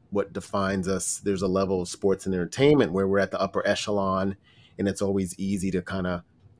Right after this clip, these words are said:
talk about, whereby the, the articles that you post, um,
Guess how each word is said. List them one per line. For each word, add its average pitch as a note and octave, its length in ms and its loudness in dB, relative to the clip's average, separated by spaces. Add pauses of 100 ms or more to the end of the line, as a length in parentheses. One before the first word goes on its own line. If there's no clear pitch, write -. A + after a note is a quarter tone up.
talk B2+ 360 4
about, G2 580 2 (560)
whereby G#2 800 2 (120)
the, A2 100 -6
the - 120 -2
articles G2 340 4
that F2+ 100 0
you G2 120 -2
post, G2+ 600 -2 (320)
um, F#2 500 0